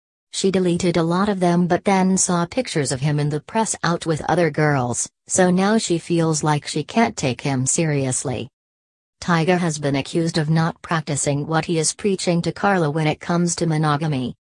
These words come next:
He's quite needy and would message her every day, but then she'd see articles about him going out with other girls, so she doesn't feel like she can get any more serious with him,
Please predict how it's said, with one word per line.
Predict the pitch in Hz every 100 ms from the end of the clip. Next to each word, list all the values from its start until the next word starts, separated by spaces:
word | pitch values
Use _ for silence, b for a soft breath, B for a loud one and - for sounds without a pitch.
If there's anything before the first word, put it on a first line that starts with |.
| _ _ _ _
He's | - 156 156
quite | - 160 135 -
needy | 147 143 139 131 139
and | 147
would | 147 147
message | 156 151 - 151 -
her | - 143
every | 156 156 160
day, | 147 160 160
but | 151 -
then | 160
she'd | 160 175 165
see | 160 190 175
articles | 175 160 143 - 143 143
about | 123 143 139
him | 135 165 165
going | 156 147 147
out | 147 -
with | 143 -
other | 160 165
girls, | 147 165 147 131 127 -
so | 165 160
she | - 175
doesn't | 165 170 170 -
feel | - 165 160
like | 151 -
she | - 170
can | 220 208
get | 175 156
any | - 143 139
more | 139 127
serious | - - 165 156 131 -
with | 147
him, | 143 113 117